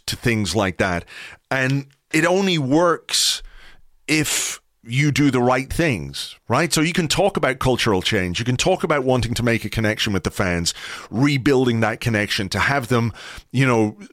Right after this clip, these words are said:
supportive and, and not, uh, jaded and, you know, like we have been. And I'm not saying that there weren't good reasons for that, but you can talk about that all day long.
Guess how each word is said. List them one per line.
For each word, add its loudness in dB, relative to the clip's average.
supportive 2
and, 0
and 0
not, 0
uh, -4
jaded 2
and, -2
you -2
know, 0
like 0
we 2
have -2
been. -2
And 2
I'm 0
not 0
saying 2
that 0
there 0
weren't 0
good 0
reasons 0
for -4
that, -4
but 4
you 2
can 0
talk 2
about 0
that 2
all 4
day 2
long. 0